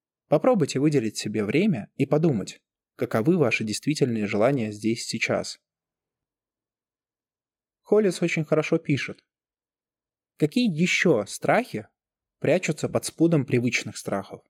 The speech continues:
Страх, лишающий сил в настоящий момент.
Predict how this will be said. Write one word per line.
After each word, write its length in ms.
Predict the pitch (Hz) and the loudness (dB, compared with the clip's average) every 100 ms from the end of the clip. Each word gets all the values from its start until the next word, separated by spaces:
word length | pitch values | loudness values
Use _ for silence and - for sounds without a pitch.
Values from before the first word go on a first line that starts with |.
| _ _ _ _ _ _ _ _ _ - | _ _ _ _ _ _ _ _ _ -18
Страх, 480 | - 156 214 - _ _ _ - | -2 2 2 0 _ _ _ -2
лишающий 540 | 139 180 170 151 135 | 0 4 4 2 -2
сил 260 | - 196 180 | -2 0 0
в 40 | |
настоящий 560 | 139 - 139 170 - 151 | 0 2 2 2 0 0
момент. 420 | 147 127 95 | 0 -2 -4